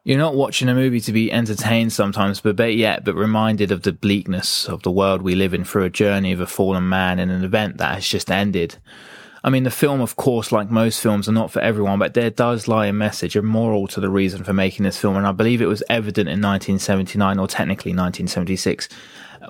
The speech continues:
wa-, uh, well, it wasn't, it was filmed then and wasn't released in seventy-nine. And the moral about being on the journey is about the experience of it. It's a cliche term, but it is never about the destination. Rather, yet, it is always about the journey. And the film takes extraordinary measures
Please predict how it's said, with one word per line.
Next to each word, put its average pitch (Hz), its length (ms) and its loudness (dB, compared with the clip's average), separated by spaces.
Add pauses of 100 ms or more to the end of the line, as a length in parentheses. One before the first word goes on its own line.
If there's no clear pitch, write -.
wa-, 113 260 2
uh, 95 80 -2
well, 82 160 0
it 87 60 -4
wasn't, 95 320 -4
it - 100 -20
was 85 160 -6
filmed 110 320 0
then 98 160 2
and 98 100 0
wasn't 90 220 -2
released 80 260 -2
in - 60 -8
seventy-nine. 78 380 -2
And 110 100 0
the 107 60 2
moral 131 320 2
about 107 320 0
being 104 160 2
on 104 80 0
the 101 80 0
journey 101 320 2
is 90 80 -6
about 87 220 -2
the 104 60 -2
experience - 840 -2
of 82 140 -4
it. - 180 -4 (420)
It's - 160 -2
a - 60 0
cliche 120 680 0
term, 104 440 2
but 98 120 0
it - 100 0
is 104 160 0
never 110 380 2
about 95 320 0
the - 60 -18
destination. 98 640 0
Rather, 101 200 2
yet, 98 200 2
it 95 80 2
is 104 240 -2
always 95 500 0
about 92 320 0
the 95 80 -4
journey. 101 340 0
And 98 80 -2
the 104 60 -4
film 123 300 0
takes - 320 -4
extraordinary 120 840 0
measures 107 540 0